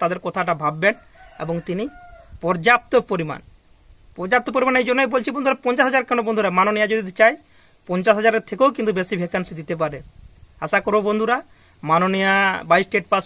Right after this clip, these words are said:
প্রত্যেকটা পরীক্ষার্থীর জন্য সহানুভূতিশীল হবেন এবং তিনি একটা পর্যাপ্ত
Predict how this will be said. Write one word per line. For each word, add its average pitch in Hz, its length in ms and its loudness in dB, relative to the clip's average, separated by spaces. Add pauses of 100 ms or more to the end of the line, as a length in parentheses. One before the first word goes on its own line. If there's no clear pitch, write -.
(160)
প্রত্যেকটা - 420 -2 (100)
পরীক্ষার্থীর 196 480 -6
জন্য 202 160 -2 (840)
সহানুভূতিশীল 214 680 2
হবেন 254 160 -2 (180)
এবং 175 100 -6 (120)
তিনি 185 180 -6
একটা 175 120 -4 (100)
পর্যাপ্ত 175 380 0